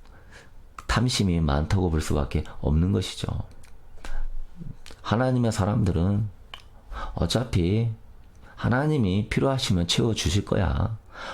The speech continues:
어차피 이 물질 내 것 아닌데 내가 하나님께 드렸어야 되는데, 아이고 하나님 죄송합니다. 그러면서 그냥 잘 자기 자신을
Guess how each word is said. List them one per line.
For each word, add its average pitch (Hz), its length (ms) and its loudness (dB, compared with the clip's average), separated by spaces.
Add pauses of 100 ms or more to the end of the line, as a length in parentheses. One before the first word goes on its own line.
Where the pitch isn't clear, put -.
어차피 120 500 2
이 92 60 4
물질 98 640 2 (160)
내 - 200 2
것 104 180 2
아닌데 82 720 2 (840)
내가 - 100 0
하나님께 131 520 2
드렸어야 104 460 2
되는데, 73 600 0 (840)
아이고 80 240 2
하나님 82 400 2
죄송합니다. 95 920 0 (680)
그러면서 120 520 2
그냥 80 300 2 (380)
잘 92 420 2
자기 82 280 0
자신을 78 640 0